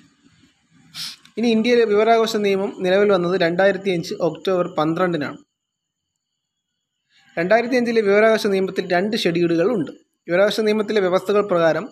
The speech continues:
നിശ്ചയിച്ചിട്ടുള്ള സമയപരിധി സാധാരണയായി മുപ്പത് ദിവസമാണ്. മലയാളം മിഷനിലെ ഇപ്പോഴത്തെ ഡയറക്ടർ ആരാണ്? മലയാളം മിഷന്റെ ഇപ്പോഴത്തെ ഡയറക്ടർ മുരുകൻ കാട്ടാക്കടയാണ്.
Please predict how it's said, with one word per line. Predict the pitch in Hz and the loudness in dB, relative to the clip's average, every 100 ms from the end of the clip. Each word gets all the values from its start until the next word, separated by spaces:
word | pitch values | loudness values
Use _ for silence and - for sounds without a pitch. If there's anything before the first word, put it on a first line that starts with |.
| - _ _ | -18 _ _
നിശ്ചയിച്ചിട്ടുള്ള | 180 233 226 226 208 214 | -8 -2 -2 -2 -2 -2
സമയപരിധി | 202 175 202 196 180 196 | -2 -4 -2 -4 -6 -6
സാധാരണയായി | - 165 180 185 170 190 | -2 0 0 -2 -2 -4
മുപ്പത് | 190 190 226 214 | -6 -6 -6 -4
ദിവസമാണ്. | 170 160 165 165 131 - _ _ _ _ _ _ _ _ _ _ _ _ _ | -2 -2 -4 -6 -6 -14 _ _ _ _ _ _ _ _ _ _ _ _ _
മലയാളം | 190 226 262 277 | -4 -2 0 0
മിഷനിലെ | 247 - 214 202 | -2 -4 -2 -2
ഇപ്പോഴത്തെ | 196 208 202 196 | -2 2 2 0
ഡയറക്ടർ | 175 170 180 180 185 160 | 0 2 2 0 -2 -2
ആരാണ്? | 147 143 - | -2 -8 -10
മലയാളം | 143 147 175 196 | -4 0 2 0
മിഷന്റെ | 196 - 180 180 202 | -2 -4 -6 -6 -6
ഇപ്പോഴത്തെ | 170 - 180 180 | -10 -4 -2 -2
ഡയറക്ടർ | 160 160 175 175 - - - | 0 2 0 -2 -10 -14 -6
മുരുകൻ | 170 196 226 240 | -4 -2 -2 0
കാട്ടാക്കടയാണ്. | 185 165 170 151 151 147 110 | 0 2 0 -2 -4 -8 -10